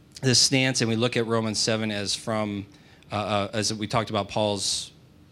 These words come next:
is he Christian, not Christian at this time? It's, it's kind of, uh, just remember, if you take the, the stance that, that Paul is a, a believer at that point, or when he's talking about that,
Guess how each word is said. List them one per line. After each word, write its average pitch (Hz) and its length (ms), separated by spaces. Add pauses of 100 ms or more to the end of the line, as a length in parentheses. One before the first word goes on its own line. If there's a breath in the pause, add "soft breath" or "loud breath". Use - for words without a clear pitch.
is 98 160
he 107 100
Christian, 104 440
not 98 140
Christian 98 360
at 95 100
this 95 160
time? 98 280 (1200 loud breath)
It's, 120 160
it's 123 140
kind 175 240
of, 139 180
uh, 110 320
just - 260
remember, 139 540 (1120)
if 135 120
you 143 60
take 190 260
the, 151 140
the 123 140
stance 151 440
that, 110 320
that 110 200
Paul 139 220
is 117 160
a, 101 360
a 110 60
believer 107 460
at 98 120
that 101 200
point, 110 200
or 104 120
when 107 100
he's 107 180
talking 104 400
about 98 280
that, 98 240